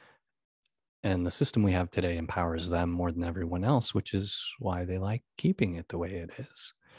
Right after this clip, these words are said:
And, and then there's the promise for all of us who've been downtrodden all of our lives. If we win the lottery tomorrow, I get to be that king.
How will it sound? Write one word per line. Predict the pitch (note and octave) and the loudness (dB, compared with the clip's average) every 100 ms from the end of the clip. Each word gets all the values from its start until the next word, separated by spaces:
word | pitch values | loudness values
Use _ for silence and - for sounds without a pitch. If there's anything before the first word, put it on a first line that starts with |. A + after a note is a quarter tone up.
| - - - - - - _ - | -20 -18 -18 -18 -20 -20 _ 6
And, | C3+ C#3 | 8 10
and | C3+ C3+ B2+ | 10 10 12
then | B2+ | 10
there's | A#2+ A#2 | 8 6
the | - | 2
promise | - C#3+ F3+ F2 | 4 6 6 2
for | - G2 | 2 2
all | G2+ G#2 | 4 4
of | G#2+ | 2
us | G#2 - | 0 0
who've | G2+ G2 | -4 0
been | G#2 F#2+ | 2 2
downtrodden | F#2 A2+ D#3 F#2+ F2+ F2 | 2 2 2 2 2 0
all | F2 F2 | -4 -2
of | |
our | F2+ | -2
lives. | F2 E2 E2 | 0 -2 -4
If | - | 2
we | A2 | 4
win | A2+ A2+ | 6 6
the | |
lottery | G2+ G#2 G#2+ G2 | 4 4 2 0
tomorrow, | F#2+ F#2+ A#2 D3 G#2 | 0 0 2 2 2
I | A2+ A#2+ | 2 0
get | G#2 | 0
to | - | -2
be | G2+ G2 | 0 0
that | F#2 - | -2 -4
king. | - A2+ G2 | 0 2 0